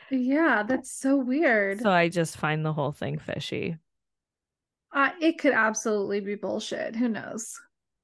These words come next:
Speaker 1: Who knows? I don't know. Well, we watched the ninety Day Fiancé tell all, and it was boring as fuck.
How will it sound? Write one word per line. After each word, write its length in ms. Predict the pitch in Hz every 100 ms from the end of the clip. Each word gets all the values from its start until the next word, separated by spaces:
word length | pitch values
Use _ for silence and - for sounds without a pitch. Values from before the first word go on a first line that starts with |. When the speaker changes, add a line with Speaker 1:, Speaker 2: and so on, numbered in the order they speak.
| _
Speaker 1:
Who 100 | 269
knows? 400 | 214 - - - - _ _ _ _ _ _ _ _ -
I 60 | 214
don't 120 | 202
know. 200 | 185 185 _ _ _ _ - - -
Well, 160 | 294 294
we 140 | 330
watched 280 | 339 339 349
the 60 | 403
ninety 260 | 330 302
Day 140 | 269 247
Fiancé 840 | 247 226 226 233 214 214 214 220 _ _ _ _ _ -
tell 260 | - 233 214
all, 300 | 196 202 -
and 160 | 226
it 100 | 214
was 480 | - 208 - - - _ _ _ _ _
boring 720 | - - 226 233 220 208 208 214
as 180 | 226
fuck. 540 | - 214 175 214 -